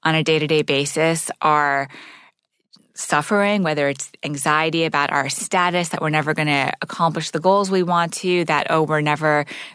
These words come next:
going to be good enough," that, you know, I, I'm so stressed out, that some, you know, someone I love is dying or sick, or, "Oh, my kid's getting bullied."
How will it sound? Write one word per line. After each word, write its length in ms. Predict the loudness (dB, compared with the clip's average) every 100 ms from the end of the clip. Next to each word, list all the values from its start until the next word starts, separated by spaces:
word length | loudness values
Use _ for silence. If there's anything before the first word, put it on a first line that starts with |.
| -4
going 320 | 0 2 0
to 300 | 0 2 2
be 220 | 2 -2
good 280 | 2 2 4
enough," 580 | 2 2 2 0 -4 -4
that, 340 | -2 0 -2 -6 -18 -10
you 140 | -2 2
know, 420 | 4 4 2 0 0
I, 380 | 0 2 0 0
I'm 160 | -2 -2
so 160 | -2
stressed 360 | -2 -2 -2 0
out, 380 | 2 2 0 0
that 280 | -4 -4 -6
some, 260 | -4 -2
you 80 | 0
know, 160 | 0 0
someone 320 | 0 0 2
I 60 | 2
love 260 | 2 0
is 140 | -4 0
dying 540 | 0 2 0 -2 -2
or 80 | -4
sick, 480 | -4 0 0 0 -2
or, 180 | -2 -4 -10 -18 -2
"Oh, 60 | 0
my 140 | 0
kid's 320 | 0 -2 0
getting 280 | 0 0 0
bullied." 480 | 2 4 4 2